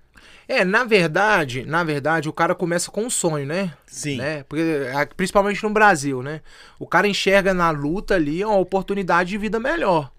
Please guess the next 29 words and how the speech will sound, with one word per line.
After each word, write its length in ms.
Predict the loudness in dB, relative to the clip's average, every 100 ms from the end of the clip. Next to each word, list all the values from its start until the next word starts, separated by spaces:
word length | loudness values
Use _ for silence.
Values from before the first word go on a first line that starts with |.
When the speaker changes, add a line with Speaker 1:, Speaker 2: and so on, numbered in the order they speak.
| -20 -20 -20 _ -8
Speaker 1:
né? 220 | -2 -2
Isso 260 | -2 -2
ele 140 | -2 0
já 180 | 2 0
pensando 460 | 0 -2 -2 -2
nos 140 | -4 0
grandes 280 | 2 2
atletas, 640 | 2 2 4 8 8 8 2
né? 160 | 2
Eles 140 | 2 0
vão 180 | -4
pegar 260 | -2 -2 0
aí 60 | -2
o 60 |
Charles 280 | 0 0 0
do 120 | -2
Bronx, 500 | -2 2 2 0 -6 -8 -18
Speaker 2:
Sim. 340 | -12 -6 -6 -2
Speaker 1:
né? 140 | -4
Que 100 | 0
é 40 | 0
o 40 |
atual 240 | 2 2
campeão 400 | 2 -4 -4 -4
do 60 | -2
U 20 |
F 180 | -4 -4
C 160 | -6 -4
aí. 420 | -2 -2 -2